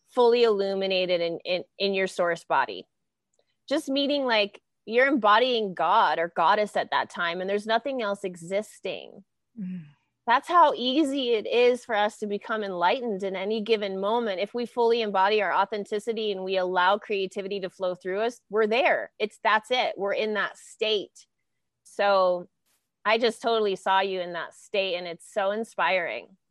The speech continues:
Speaker 2: Mm.
Speaker 1: Thank you
Speaker 2: Thank
Speaker 1: for
Speaker 2: you.
Speaker 1: sharing that.
Speaker 2: Yeah, thank you, thank you. And, uh, and just, like, a funny aside, I was recently interviewed on, on a really well-known podcast, and it happens to be the, the podcast host is somebody I went to U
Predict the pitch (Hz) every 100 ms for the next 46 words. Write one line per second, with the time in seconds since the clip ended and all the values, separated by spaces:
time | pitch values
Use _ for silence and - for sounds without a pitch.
0 | 175 170 156 147 _ _ _ _ - 208
1 | 202 208 190 180 180 - 170 147 147 -
2 | 208 277 339 320 226 - 262 269 254 -
3 | 240 240 - 202 170 165 196 196 196 185
4 | 180 - - - 233 214 262 269 269 226
5 | 220 - 233 226 220 208 226 214 208 196
6 | 196 180 220 208 220 208 185 202 214 185
7 | 196 170 151 - - - - - 202 196
8 | - 196 196 190 220 208 190 190 190 190
9 | 185 170 185 185 175 202 175 170 - -
10 | 180 175 - - - 208 262 262 226 -
11 | 196 220 202 180 214 202 - 220 220 214
12 | 180 196 180 175 - 196 190 180 180 180
13 | 185